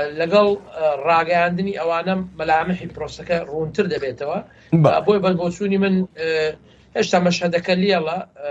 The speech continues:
Speaker 1: خاریتەی سیاسی ئایندە ڕوون نییە، بۆیە هەمووان ئێستا متابعەی ئەو با-،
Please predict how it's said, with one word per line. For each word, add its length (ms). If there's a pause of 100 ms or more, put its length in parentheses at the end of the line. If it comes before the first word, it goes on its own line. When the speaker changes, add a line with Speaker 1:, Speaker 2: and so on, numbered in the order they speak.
(120)
Speaker 1:
خاریتەی 520
سیاسی 560
ئایندە 440
ڕوون 220
نییە، 220 (460)
بۆیە 220
هەمووان 380 (220)
ئێستا 260 (160)
متابعەی 480
ئەو 140
با-، 260